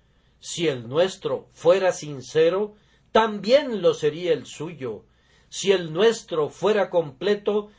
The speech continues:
también lo sería el suyo, aunque lo sería mucho más, en el sentido de que el grandioso Dios de todo es mucho más lleno de gracia de lo que jamás podamos serlo nosotros,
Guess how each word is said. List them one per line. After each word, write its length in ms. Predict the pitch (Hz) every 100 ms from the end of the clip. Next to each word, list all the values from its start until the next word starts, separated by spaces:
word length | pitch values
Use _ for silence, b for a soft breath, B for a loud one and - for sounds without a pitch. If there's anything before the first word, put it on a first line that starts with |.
| B
también 760 | - 220 214 208 247 294 247 190
lo 120 | 165
sería 440 | 151 156 170 202 170
el 140 | 127
suyo, 540 | - 208 196 135 117 b b b
aunque 400 | 190 214 208 208
lo 140 | 202
sería 340 | 190 190 254 247
mucho 320 | 226 254 226
más, 580 | 196 220 226 190 - b b b b
en 180 | 170 202
el 140 | 202
sentido 720 | - 208 196 - 233 240 233
de 160 | 220 208
que 80 | 196
el 140 | 202
grandioso 800 | 190 202 196 151 208 240 240 220
Dios 480 | 165 196 240 226 170
de 120 | 185
todo 600 | - 185 233 190 180 160 b b b
es 500 | - 233 233 226 -
mucho 460 | 156 208 269 - 220
más 460 | 208 233 240 151 127
lleno 400 | 139 226 226 202
de 140 | 175
gracia 640 | 156 185 214 185 180 156 B B _
de 180 | 151 190
lo 160 | 185
que 100 | 185
jamás 640 | 170 175 175 202 247 226 -
podamos 800 | - 196 185 220 214 190 151 -
serlo 380 | 180 196 190
nosotros, 760 | 165 151 - 202 208 165 165 -